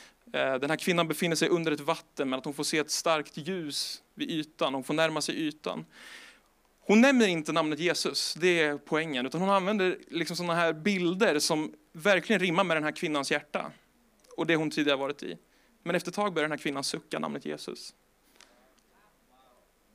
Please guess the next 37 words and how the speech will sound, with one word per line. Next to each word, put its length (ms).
Hon 160
nämner 260
inte 160
ens 100
namnet 200
Jesus, 220
den 100
här 80
kvinnan. 400
Men 200
med 180
hjälp 180
av 60
den 180
profetiska 500
skärpan 340
som 120
hon 120
hade 420
och 100
att 60
hon 140
kunde 160
tala 460
den 100
här 140
kvinnans 440
språk 340
som 100
hade 140
funnits 280
i 40
helt 220
andra 400
andliga 340
miljöer 260
innan, 360